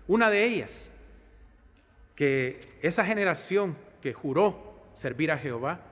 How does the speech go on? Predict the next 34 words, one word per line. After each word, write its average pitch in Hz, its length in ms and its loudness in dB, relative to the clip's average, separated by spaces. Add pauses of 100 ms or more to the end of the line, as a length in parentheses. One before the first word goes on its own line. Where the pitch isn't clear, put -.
(200)
en 139 140 -4
realidad 127 560 -2
nunca 240 460 2
abandonó 131 460 -2
la 120 80 -2
idolatría. 101 560 -8 (560)
Siempre 254 500 4
guardaron 196 640 4
al 135 80 0
lado 180 260 2
de 185 200 2
ellos 214 340 -4 (360)
ídolos, 208 760 2 (180)
algunos 254 520 4
de 226 80 2
los 190 120 0
que 185 140 -2
trajeron 220 500 2
de 165 120 0
Egipto, 117 400 -4 (280)
pero 160 220 2
también 165 520 0
otros 202 540 -2 (160)
que 185 100 2
adoptaron 165 680 0 (240)
en 131 120 -4
las 135 340 -4
regiones 170 460 0
donde 139 200 -4
ahora 139 240 0
habían 135 240 -2
entrado 120 400 -6
a - 60 -8
conquistar. 107 540 -12